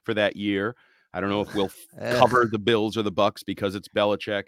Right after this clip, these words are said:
Speaker 1: Um,
Speaker 2: He's been here a quarter century. Why would people be so mad? Do they literally wanna see Bill Belichick coaching in his mid eighties here? Sometimes you have to learn to let go, people.
Speaker 1: Yeah, you absolutely do.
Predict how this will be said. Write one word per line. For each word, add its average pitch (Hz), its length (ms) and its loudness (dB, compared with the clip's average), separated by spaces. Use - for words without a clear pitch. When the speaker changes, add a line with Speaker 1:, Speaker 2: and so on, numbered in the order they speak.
Speaker 1:
Um, 95 680 -2
Speaker 2:
He's - 180 -20
been 269 180 -16
here 269 240 -8
a 220 60 -4
quarter 254 420 -2
century. 226 380 -2
Why 165 240 2
would 254 180 -6
people 220 300 0
be 196 160 -2
so 208 260 0
mad? 202 220 0
Do 143 100 -4
they 147 160 2
literally 220 400 4
wanna 202 220 4
see 185 180 4
Bill 151 240 8
Belichick 147 440 8
coaching 143 360 6
in 113 80 4
his 101 140 4
mid 110 220 6
eighties 131 340 4
here? 175 300 0
Sometimes 220 360 -2
you 240 60 6
have 240 120 2
to 214 120 4
learn 214 220 8
to 190 40 8
let 190 200 6
go, 185 180 6
people. 87 420 -6
Speaker 1:
Yeah, 123 200 -6
you 104 180 -6
absolutely 143 600 0
do. - 200 -18